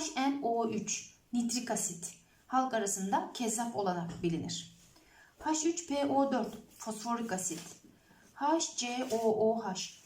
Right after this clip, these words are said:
formik asit, karınca asididir. Zaten, ıı, burada dikkat etmenizi istediğim bir şey var.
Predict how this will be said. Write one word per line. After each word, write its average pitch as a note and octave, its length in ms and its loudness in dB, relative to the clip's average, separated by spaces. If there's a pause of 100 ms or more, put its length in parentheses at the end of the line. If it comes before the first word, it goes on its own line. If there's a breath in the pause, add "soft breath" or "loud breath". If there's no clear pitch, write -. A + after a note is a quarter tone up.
(140)
formik A#3 480 0
asit, F3 260 -2 (240)
karınca A3+ 460 0
asididir. - 640 -4 (240 loud breath)
Zaten, E4 440 4
ıı, A#3 380 -4
burada C4 180 0
dikkat C#4 260 -2
etmenizi B3+ 360 0
istediğim B3 400 -2
bir B3+ 60 -4
şey D4+ 240 -2
var. A#3 220 2